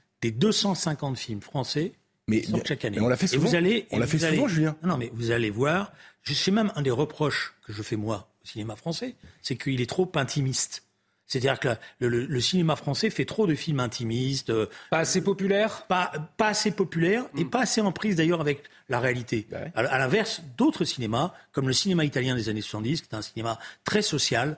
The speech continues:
Speaker 1: rappelez-vous, qui avait mar-, énormément marché, le cinéma français, justement, a,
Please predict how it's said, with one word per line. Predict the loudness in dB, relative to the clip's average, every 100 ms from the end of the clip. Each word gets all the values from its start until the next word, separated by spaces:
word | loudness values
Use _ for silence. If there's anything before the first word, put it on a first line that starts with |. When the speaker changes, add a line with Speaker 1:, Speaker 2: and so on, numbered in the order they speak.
| -10 -6
Speaker 1:
rappelez-vous, | -6 -2 0 0
qui | -2
avait | -4 -4
mar-, | -4 -2
énormément | 0 0 0 -2
marché, | -2 0 0 0 -2 -10
le | -4
cinéma | 0 2 2
français, | 0 -2 0 0
justement, | 0 0 0 0 -4 -14 -10
a, | -8